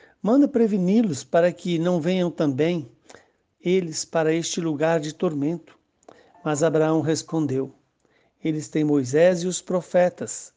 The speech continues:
que os escutem." O rico insistiu: "Não, pai Abraão,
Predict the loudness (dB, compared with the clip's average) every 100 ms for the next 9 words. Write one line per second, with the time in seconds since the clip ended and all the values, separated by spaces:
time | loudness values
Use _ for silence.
0 | _ -8 -4 -4 -6 -4 -4 -4 -10 -12
1 | _ _ _ _ _ _ _ -6 -2 -2
2 | -2 -4 -4 -6 -6 -6 -6 -8 _ _
3 | _ _ _ _ -2 -2 -2 -4 -6 -4
4 | -4 -6 -8 -10 -16